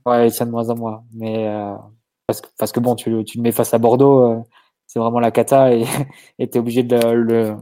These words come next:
le faire jouer milieu gauche à la fin, parce que il sait prendre dans son dos, euh, trois fois en cinq minutes, il glisse sur le ballon, et cetera. Donc c'est, c'est même une limite, euh, dans ce type de match-là où t'es,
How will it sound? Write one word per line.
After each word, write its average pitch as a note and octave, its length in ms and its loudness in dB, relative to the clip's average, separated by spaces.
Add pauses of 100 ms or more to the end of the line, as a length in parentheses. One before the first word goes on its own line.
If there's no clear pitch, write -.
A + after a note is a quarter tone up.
le A#2 80 -6
faire A#2 220 0
jouer A#2+ 200 0
milieu A#2 260 0
gauche B2 240 0
à A#2 40 0
la A2+ 100 0
fin, C#3 160 -4
parce B2+ 160 -6
que - 120 -16 (640)
il - 60 -14
sait A#2 120 -4
prendre A#2+ 220 -4
dans A2+ 60 -4
son A#2 200 -8
dos, B2 300 2
euh, G#2+ 100 -6 (340)
trois A#2 200 -2
fois B2 180 -4
en A#2 40 -4
cinq A2+ 180 -6
minutes, B2+ 320 -6
il A#2+ 80 -8
glisse A#2+ 200 -10
sur A2 120 -8
le A2 60 -12
ballon, A#2 220 -4
et A2+ 40 -16
cetera. C3 320 -6
Donc A2+ 240 -12
c'est, - 200 -18 (360)
c'est - 180 -12
même B2 180 2
une A#2 140 -2
limite, B2+ 360 -2
euh, A2 180 -2
dans A2 100 -10
ce A2+ 120 -6
type - 180 -12
de A2+ 80 -4
match-là A2+ 360 -2
où G#2+ 80 -2
t'es, G#2 320 -6